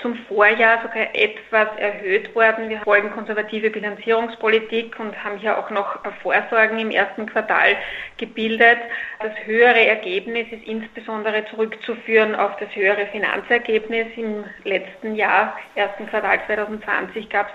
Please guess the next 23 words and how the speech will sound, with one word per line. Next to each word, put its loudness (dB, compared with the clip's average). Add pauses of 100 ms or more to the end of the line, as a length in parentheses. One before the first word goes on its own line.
ja 0 (280)
die -12
Turbulenzen 4
auf 4
den -4
Finanzmärkten. 0
Äh, -4 (200)
da 2
ist -4
es -14
zu -8
Abschreibungen 0
gekommen. 0
Das -12
haben -12
wir -6
heuer -4
nicht -8
beobachtet. 4 (600)
Und -10
wir 2
haben 2
natürlich 4